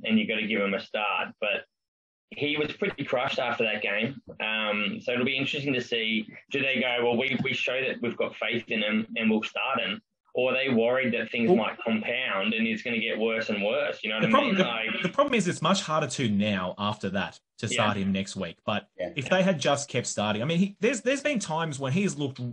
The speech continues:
Speaker 2: really good. He throws a ripper ball out in front of some people. He's a big unit, and he's not afraid to run either.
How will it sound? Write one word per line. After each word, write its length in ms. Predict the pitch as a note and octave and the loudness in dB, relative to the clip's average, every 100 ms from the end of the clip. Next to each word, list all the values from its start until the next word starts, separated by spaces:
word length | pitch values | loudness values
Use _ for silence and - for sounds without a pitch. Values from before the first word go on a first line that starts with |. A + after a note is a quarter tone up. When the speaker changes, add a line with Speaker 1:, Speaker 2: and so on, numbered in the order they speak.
| - | -4
Speaker 2:
really 400 | G3 F3 D#3 C3+ | 2 2 2 0
good. 240 | B2 G#2 | 0 -2
He 120 | F3 G3+ | 0 -2
throws 420 | F#3 E3 D3+ B2+ | 2 2 2 2
a 80 | A#2+ | 0
ripper 360 | A2+ D3+ D3+ | 0 -2 -2
ball 280 | A#2 A#2 A2 | 0 0 0
out 160 | G#2 G#2+ | 0 0
in 80 | G#2 | -2
front 240 | A2 G#2 | -4 -2
of 80 | G2+ | -2
some 140 | G2+ | -4
people. 420 | G2 F#2 F#2 A#2 _ _ - | -6 -8 -8 -10 _ _ -6
He's 100 | D3 | -2
a 60 | D#3+ | -2
big 400 | B2+ - B3+ D#3 | -4 0 0 2
unit, 340 | C3+ C3 G#2+ A2 | 0 0 -2 -2
and 100 | C3+ | -4
he's 120 | D3+ | 0
not 140 | A3 | -2
afraid 300 | G#3 - B2+ | 0 0 0
to 100 | A#2+ | 0
run 240 | G#2 G#2 G2 | -2 0 0
either. 420 | G#2+ A2+ E2+ | 0 -2 -2